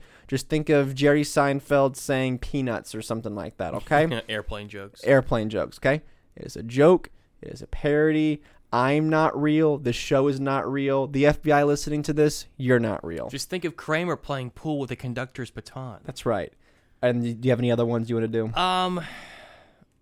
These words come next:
Speaker 2: I, I think that at some point ne-, next year,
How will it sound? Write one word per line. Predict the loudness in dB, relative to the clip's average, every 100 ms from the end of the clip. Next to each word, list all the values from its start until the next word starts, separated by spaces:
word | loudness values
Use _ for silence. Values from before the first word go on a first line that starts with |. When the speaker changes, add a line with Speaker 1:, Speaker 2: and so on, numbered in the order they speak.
| _ _
Speaker 2:
I, | -2 0 -2 -8 _ _ -20 -20
I | -8 -8
think | -4 -4 -4 -2
that | -4 -4
at | -10 -12
some | -12 -8 -6 -6
point | -8 -6 -4 -4 -8 -12
ne-, | -12 -12
next | -10 -8 -8 -10 -10
year, | -8 -8 -10